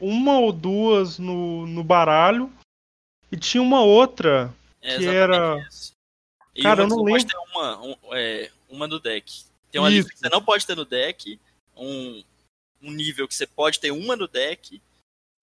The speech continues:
Speaker 2: e o nível que você, que você pode ter três.
Speaker 1: Isso,
Speaker 2: São
Speaker 1: isso,
Speaker 2: todas,
Speaker 1: é
Speaker 2: né?
Speaker 1: isso
Speaker 2: Todas
Speaker 1: aí.
Speaker 2: você pode ter três, né?
Speaker 1: Aí no jogo do G X tem, tem essas cartas, velho. Então, tipo, e, e o outro jogo que eu falei do Yu-Gi-Oh! do, do G B A,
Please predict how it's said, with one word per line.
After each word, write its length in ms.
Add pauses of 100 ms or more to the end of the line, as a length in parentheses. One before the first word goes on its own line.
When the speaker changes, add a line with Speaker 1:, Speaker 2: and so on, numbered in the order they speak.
(160)
Speaker 2:
e 80
o 60
nível 260
que 80
você, 460
que 60
você 100
pode 260
ter 180
três. 480 (480)
Speaker 1:
Isso, 520
Speaker 2:
São 100
Speaker 1:
isso, 220
Speaker 2:
todas, 100
Speaker 1:
é 80
Speaker 2:
né? 80
Speaker 1:
isso 200
Speaker 2:
Todas 140
Speaker 1:
aí. 80
Speaker 2:
você 60
pode 160
ter 140
três, 340
né? 60 (420)
Speaker 1:
Aí 180
no 160
jogo 240
do 100
G 200
X 320
tem, 340
tem 200
essas 300
cartas, 440
velho. 180
Então, 320
tipo, 760
e, 220
e 80
o 80
outro 320
jogo 260
que 60
eu 60
falei 360
do 100
Yu-Gi-Oh! 440
do, 280
do 120
G 160
B 160
A, 300